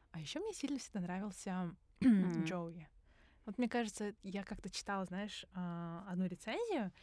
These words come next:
Speaker 1: и там одна девушка написала: «Джоуи — это человек вообще не от этого мира.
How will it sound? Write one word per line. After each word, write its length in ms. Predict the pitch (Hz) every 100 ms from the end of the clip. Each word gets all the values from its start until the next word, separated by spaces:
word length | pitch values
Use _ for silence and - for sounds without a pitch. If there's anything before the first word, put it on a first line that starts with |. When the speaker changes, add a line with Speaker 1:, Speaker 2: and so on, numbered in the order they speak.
| - - -
Speaker 1:
и 60 |
там 180 | 185 190
одна 140 | 185 180
девушка 340 | 214 285 -
написала: 420 | 196 180 190 175 165 -
«Джоуи — 560 | 156 208 269 302 285 -
это 220 | - 185 185
человек 600 | - 190 185 330 - -
вообще 300 | 233 - 190
не 380 | 185 180 196 220
от 300 | - 180 -
этого 260 | 185 185 175
мира. 400 | 175 175 170 -